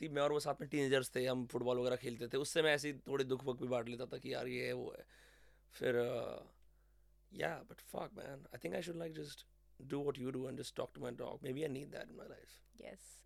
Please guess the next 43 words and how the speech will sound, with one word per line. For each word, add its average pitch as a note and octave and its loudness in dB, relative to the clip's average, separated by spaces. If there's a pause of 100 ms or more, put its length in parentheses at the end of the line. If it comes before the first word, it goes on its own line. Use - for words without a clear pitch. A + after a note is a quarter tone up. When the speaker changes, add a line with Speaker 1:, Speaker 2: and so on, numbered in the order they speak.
(140)
Speaker 2:
everybody G3+ -10
does। - -16
Everybody F#3+ -10
needs F#3 -14 (580)
a G#3 -2
dog F#3 -2
in F#3 -8
their F3+ -12
life। F#3 -12 (440)
Speaker 1:
Everybody E3 4
needs E3 -2
a D3+ 2
dog F#3 8
and - 0
everybody E3+ 2
needs E3 0
a C#3 2
Neha D3 0
Doodles C#3+ -6
in - -10
their - -8
life। - -18 (840)
Speaker 2:
I B3 2
would B3+ -2
like G#3+ -2
to A3 -6
believe G3 -4
so, - -8
yes। F#3 -8 (800)
Speaker 1:
Awesome। C3 -8 (800)
यार, C3+ -2
अच्छा C#3 -6
लगा C#3+ -4
तेरे C3 -6
से B2 -10
बात A2 -6
करके। - -16
Speaker 2:
Thank - -20
you। G#3 -6
Speaker 1:
Super - -6
chill, C#3+ -4 (460)
है A#2+ -10
ना? C#3+ -8